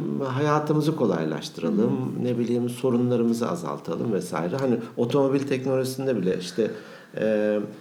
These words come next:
Speaker 1: bayram sırasında, Kurban Bayramı sırasında yüz elliye yakın insanımız
Speaker 2: Yeah.
Speaker 1: vefat etti kazalarda.
Speaker 2: Unfortunately.
Speaker 1: Şimdi ba-, e, şeylere baktığımızda artık, e, şeridi takip eden arabalar var.
Speaker 2: Hı hı.
Speaker 1: Öndeki mes-,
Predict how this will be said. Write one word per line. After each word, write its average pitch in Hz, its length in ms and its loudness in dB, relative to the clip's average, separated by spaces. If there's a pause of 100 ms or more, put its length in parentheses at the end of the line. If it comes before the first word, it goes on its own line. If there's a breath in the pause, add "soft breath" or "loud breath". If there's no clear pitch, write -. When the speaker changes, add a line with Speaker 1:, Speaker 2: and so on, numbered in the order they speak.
(180)
Speaker 1:
bayram 117 580 4
sırasında, 104 560 -2
Kurban 104 420 0
Bayramı 90 280 0
sırasında 131 380 -4
yüz 110 340 -2
elliye 117 340 4
yakın 117 400 -2
insanımız 101 560 -4
Speaker 2:
Yeah. 175 200 2
Speaker 1:
vefat 101 200 -2
etti - 260 -6
kazalarda. 85 540 -2
Speaker 2:
Unfortunately. 165 760 -4
Speaker 1:
Şimdi 135 300 -2
ba-, 120 420 2
e, 113 40 0
şeylere 135 500 2
baktığımızda 117 640 0
artık, 123 340 -2 (500 loud breath)
e, 101 160 -6
şeridi 131 460 0
takip 104 400 0
eden 123 200 0
arabalar 98 440 2
var. 90 360 -2
Speaker 2:
Hı 208 60 0
hı. 104 40 4
Speaker 1:
Öndeki - 320 2
mes-, 120 180 0